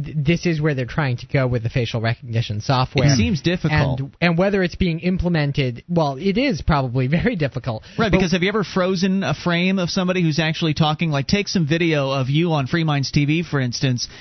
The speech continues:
Speaker 2: and just start freezing frames, and you'll see yourself with all the strangest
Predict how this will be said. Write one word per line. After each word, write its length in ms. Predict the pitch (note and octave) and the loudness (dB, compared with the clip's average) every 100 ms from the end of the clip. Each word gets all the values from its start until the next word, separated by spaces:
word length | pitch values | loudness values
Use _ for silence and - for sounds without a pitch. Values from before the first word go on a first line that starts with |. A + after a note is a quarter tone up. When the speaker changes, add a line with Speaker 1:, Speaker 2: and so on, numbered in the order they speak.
| - | -2
Speaker 2:
and 180 | D3 C3+ | 0 0
just 160 | E3 | -2
start 220 | - G3+ - | 0 -2 -2
freezing 460 | F#3 G3+ D#3+ D#3+ | -2 2 2 0
frames, 400 | C3+ F3+ F3 D3+ | 0 0 2 0
and 100 | C#3+ | 0
you'll 160 | E3 B3+ | 0 -2
see 160 | - G3+ | -2 -2
yourself 380 | F3+ - E3+ D3 | 0 0 0 0
with 160 | E3 | 0
all 200 | C#3 D#3+ | 2 0
the 100 | E3 | 0
strangest 640 | C3+ - F#3 A3+ G#3 - | -2 0 0 2 0 -4